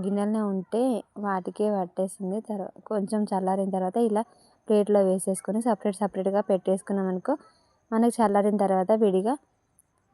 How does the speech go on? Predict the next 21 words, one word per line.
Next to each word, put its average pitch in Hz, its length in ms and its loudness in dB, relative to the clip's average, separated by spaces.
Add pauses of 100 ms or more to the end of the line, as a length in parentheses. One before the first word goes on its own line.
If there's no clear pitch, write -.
(120)
మంచిగా 214 380 2 (280)
విడివిడిగా 202 520 4
అయిపోతాయి. 196 500 2 (100)
చూసారా? 202 380 -2 (680)
ఎంత 196 260 0
కలర్ఫుల్గా 190 640 -2
ఉన్నాయి 202 280 0
కదా. 202 220 2 (440)
ఇంట్లోనే 196 500 0
హెల్తీగా 196 480 0
పిల్లలకి 190 560 0
చేసి 190 220 -4
పెట్టొచ్చండి 196 680 -2
బెల్లంతో. 196 640 -2 (600)
ఇలాంటి 208 420 0 (120)
చక్కెరతో 220 500 2
కూడా 214 280 2
చేసుకోవచ్చు, 190 560 0 (1000)
అది 202 180 2
మరోసారి 202 480 2
చూపిస్తాను. 196 580 -2